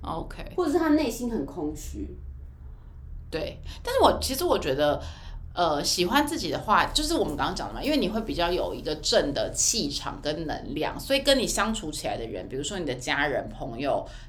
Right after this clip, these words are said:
Speaker 1: 亲密关系的情人、另一半，也会比较容易相处起来会是比较愉快的，所以他们也会自然而然的就会聚集在你身边吧。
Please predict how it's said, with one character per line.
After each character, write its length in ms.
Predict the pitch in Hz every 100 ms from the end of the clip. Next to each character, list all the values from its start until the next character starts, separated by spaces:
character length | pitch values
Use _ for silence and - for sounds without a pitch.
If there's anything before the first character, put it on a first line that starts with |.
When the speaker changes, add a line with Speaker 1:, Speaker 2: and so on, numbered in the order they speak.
| -
Speaker 1:
亲 300 | - 185 190
密 400 | 185 156 127 -
关 240 | - 151 143
系 240 | - 151
的 200 | 135 104
情 500 | 107 - - 110 156
人、 260 | 151 95 123
另 180 | 170 117
一 100 | 107
半， 280 | - 95 110
也 100 | 160
会 160 | 254
比 160 | 269 180
较 340 | 135 202 185 - - - - -
容 340 | 190 170 175
易 440 | 226 220 165 143 - -
相 260 | - 247 262
处 140 | 233
起 100 | 175
来 100 | 117
会 160 | 135 208
是 120 | 196
比 80 | 151
较 180 | 147 -
愉 160 | -
快 320 | - - 151 110
的， 160 | - - - - -
所 160 | - 285
以 40 |
他 120 | 262
们 100 | 269
也 120 | 180 147
会 240 | 196 190
自 180 | - 220
然 140 | -
而 120 | 123
然 160 | 117 110
的 60 | 131
就 100 | 160
会 120 | 160
聚 180 | 180 165
集 160 | 147
在 160 | - 110
你 100 | -
身 280 | - - -
边 180 | - -
吧。 180 | -